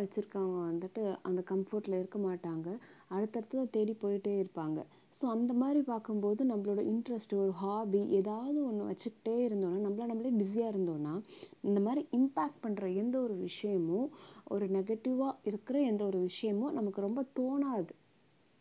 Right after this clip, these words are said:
நம்ம இது, இந்த, இதை வந்துட்டு நம்ம going through பண்றோம் அப்படின்னு நமக்கு எதுவும் தோணாது. So it is just that, ஒரு வேர்ட்ல சொல்லணும்னா டைவர்ட் பண்ணணும். அது இல்லாம நமக்கே நம்மள செல்ஃப், ஆ,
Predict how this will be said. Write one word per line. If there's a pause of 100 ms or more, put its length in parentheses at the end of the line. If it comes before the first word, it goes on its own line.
(360)
நம்ம
இது,
இந்த,
இதை
வந்துட்டு
நம்ம
going
through (100)
பண்றோம் (460)
அப்படின்னு
நமக்கு
எதுவும்
தோணாது. (360)
So
it
is (280)
just
that,
ஒரு
வேர்ட்ல
சொல்லணும்னா
டைவர்ட்
பண்ணணும்.
அது
இல்லாம
நமக்கே
நம்மள (120)
செல்ஃப்,
ஆ,